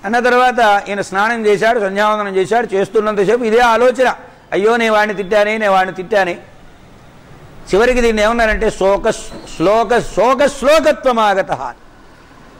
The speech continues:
మహాత్ముల యొక్క హృదయంలో ఆవిర్భవించిన ఒక చిన్న భావం లోకానికంతటికీ అది ఆదర్శమవుతుంది. అనేక మంది అనేక రకాలుగా ప్రశంసలు చేస్తారు.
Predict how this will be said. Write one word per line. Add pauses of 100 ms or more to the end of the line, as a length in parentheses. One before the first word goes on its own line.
(100)
మహాత్ముల
యొక్క
హృదయంలో
ఆవిర్భవించిన (920)
ఒక
చిన్న
భావం (720)
లోకానికంతటికీ
అది
ఆదర్శమవుతుంది. (460)
అనేక
మంది
అనేక
రకాలుగా
ప్రశంసలు
చేస్తారు.